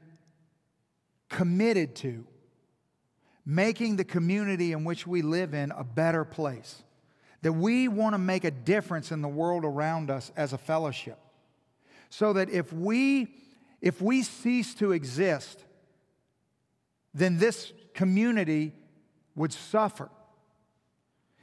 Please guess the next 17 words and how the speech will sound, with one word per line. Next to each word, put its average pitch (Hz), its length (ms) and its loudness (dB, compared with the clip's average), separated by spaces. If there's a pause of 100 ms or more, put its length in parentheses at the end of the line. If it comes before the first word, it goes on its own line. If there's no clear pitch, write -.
And 202 180 6
we've 233 220 2
done 240 180 2
a 220 60 2
pretty 220 260 -2
good 208 160 0
job 220 380 0
of 131 140 -6
that. 113 180 -10 (1300)
But 190 120 4
here's 214 340 2
what 226 160 2
I 202 120 4
know. 196 360 0
I 190 160 2
know 233 240 2
that 190 160 -2